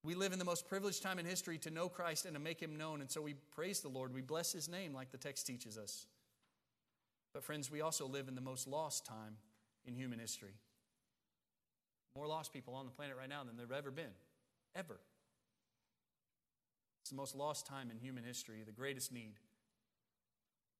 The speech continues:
there has ever been. You see, see the, you see the predicament we're in? We're, like, the most privileged in the most lost time. What are we gonna do with that? Just hang out here?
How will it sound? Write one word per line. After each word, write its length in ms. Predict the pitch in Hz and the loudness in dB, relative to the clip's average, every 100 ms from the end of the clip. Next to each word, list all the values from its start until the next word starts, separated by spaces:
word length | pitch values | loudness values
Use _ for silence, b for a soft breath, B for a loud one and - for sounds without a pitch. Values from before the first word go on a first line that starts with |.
| _ _ | _ _
there 80 | 123 | -6
has 100 | 117 | -2
ever 180 | 127 123 | -2 -4
been. 140 | 113 | -6
You 1800 | 104 98 - _ _ _ _ _ _ _ _ _ _ _ _ _ _ _ | -10 -16 -20 _ _ _ _ _ _ _ _ _ _ _ _ _ _ _
see, 140 | - - | -6 -4
see 200 | 127 135 | -6 -6
the, 80 | 131 | -8
you 120 | 127 | -10
see 160 | 127 143 | -10 -8
the 60 | 131 | -6
predicament 460 | 131 139 160 170 165 | -6 -6 -6 -8 -6
we're 120 | 160 | -6
in? 180 | 185 170 | -6 -8
We're, 100 | 123 | -8
like, 200 | 123 - B B | -8 -12 B B
the 60 | 127 | -8
most 300 | 143 131 - | -6 -8 -8
privileged 680 | 180 180 113 113 104 - - - _ _ _ _ _ _ _ - | -8 -8 -8 -14 -10 -12 -12 -20 _ _ _ _ _ _ _ -2
in 160 | 170 | -2
the 60 | 156 | -2
most 300 | 151 147 151 | -4 -4 -4
lost 380 | 139 165 - - | -6 -6 -6 -6
time. 420 | 180 170 110 104 107 | -8 -10 -10 -14 -8
What 120 | 185 | -4
are 20 | |
we 60 | 233 | -2
gonna 160 | 180 | -2
do 140 | 127 247 | 0 0
with 160 | - | 0
that? 160 | 110 92 - - _ _ _ _ _ _ _ _ _ - | -6 -12 -16 -20 _ _ _ _ _ _ _ _ _ -10
Just 100 | - | -6
hang 140 | 160 | -2
out 140 | 170 139 | -2 -2
here? 180 | 180 | -4